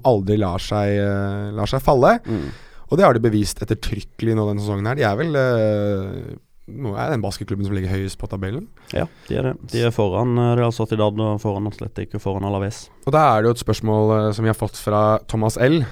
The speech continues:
Speaker 1: som spør på Twitter: "Med forbehold om tett tabell, hva tenker dere om Betis, Espanyol, Athletic og Celta så langt? Hatten av for Girona, Getafe, Eibar og Leganes, men er det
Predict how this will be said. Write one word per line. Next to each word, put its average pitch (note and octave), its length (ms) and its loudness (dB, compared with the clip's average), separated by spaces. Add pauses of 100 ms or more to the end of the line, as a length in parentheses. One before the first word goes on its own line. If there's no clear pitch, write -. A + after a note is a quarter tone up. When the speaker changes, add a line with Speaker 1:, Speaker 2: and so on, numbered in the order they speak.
(160)
Speaker 1:
som G#2 220 -8
spør G2+ 180 -2
på G#2 140 -6
Twitter: G2+ 400 -4
"Med A2 100 -2
forbehold G#2 400 0
om A2+ 100 -2
tett - 240 -8
tabell, C3 380 0
hva A#2 160 2
tenker F#2+ 380 -2
dere G2+ 80 -2
om A2 100 0
Betis, F#2+ 400 -2
Espanyol, G2+ 540 -2
Athletic - 560 -6
og G2 80 -6
Celta G2 420 -6
så - 260 -4
langt? F#3 360 2
Hatten A#2 340 -2
av G#2 140 -2
for G2 100 -6
Girona, G#2+ 480 2
Getafe, - 500 -4
Eibar F#2 360 -4
og G2 100 -4
Leganes, A2 560 0 (420)
men A#2 160 0
er G2 200 -4
det - 20 -6